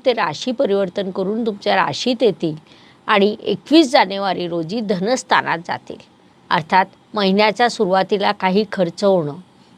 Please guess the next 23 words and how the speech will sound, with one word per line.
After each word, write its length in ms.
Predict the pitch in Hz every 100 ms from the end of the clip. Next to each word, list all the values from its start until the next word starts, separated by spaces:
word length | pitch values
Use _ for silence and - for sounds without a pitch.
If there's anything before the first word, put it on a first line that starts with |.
| -
त्यानंतर 460 | 269 285 277 285 262
तुम्ही 200 | 277 269
परिश्रम 580 | 226 214 185 - 247 233
करणं 380 | 226 196 180 156 - _ _ -
आणि 160 | 214 208 233
त्यातून 440 | 170 156 262 311
धनलाभ 540 | 269 208 214 208 196 180
होणं, 360 | 196 190 202
धनसंचय 640 | 185 175 214 247 233 220 240
होणं, 360 | 196 185 247 185 - - - -
या 140 | 220
दृष्टीने 640 | 214 180 151 - 233 196 170 - _ _ -
कर्म 300 | 247 254 240
अधिपती 540 | 302 214 202 208 180 208 -
कार्य 320 | 151 170 247
करणार 440 | 254 226 185 180
आहेत, 360 | 175 139 175 151 - _ _ _ 214
म्हणून 240 | 254 302
या 180 | 254 170
काळाचा 580 | - 175 165 160 226 233
पूर्ण 400 | - 226 226 247
लाभ 320 | 196 156 165
घ्यावा. 340 | 165 170 165